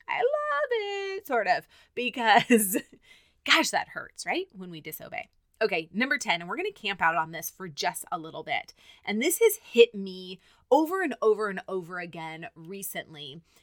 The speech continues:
And it kinda started with something that my youngest daughter said. I do, I do not remember what we were talking about, but basically what she said was that, you know, the Bible's kind of like this,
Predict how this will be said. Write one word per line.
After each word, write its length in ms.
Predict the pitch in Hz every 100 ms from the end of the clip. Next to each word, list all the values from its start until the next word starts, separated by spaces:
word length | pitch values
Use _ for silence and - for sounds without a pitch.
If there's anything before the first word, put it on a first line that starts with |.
| _ -
And 260 | 214 208 -
it 160 | 233
kinda 340 | - 240 339 554
started 580 | - - 196 185 185 175
with 180 | 185 185
something 480 | - 185 170 226 208
that 180 | 170
my 220 | 175 170 170
youngest 760 | 170 175 180 185 175 - 165
daughter 540 | 147 160 156 151 147 -
said. 300 | - 156 - -
I 240 | 226 254
do, 560 | 262 262 254 220 196 196 -
I 100 | 233
do 140 | 226
not 580 | 214 226 247 277 254 -
remember 400 | 226 202 180 175
what 160 | 170 -
we 120 | 170
were 120 | 165
talking 420 | - 165 - 160
about, 320 | 160 156 156 - - - -
but 320 | 180 202 185
basically 560 | 247 285 302 339 294 240
what 220 | 196 -
she 180 | - 202
said 540 | - 165 165 165 151
was 500 | 170 160 156 156 156 - _ _
that, 580 | 170 185 180 185 - - _ _ _
you 100 | 311
know, 100 | 330
the 80 | 247
Bible's 360 | 269 302 359 -
kind 360 | - 190 240
of 260 | 277 277 240
like 400 | 214 220 220 -
this, 460 | 226 220 - -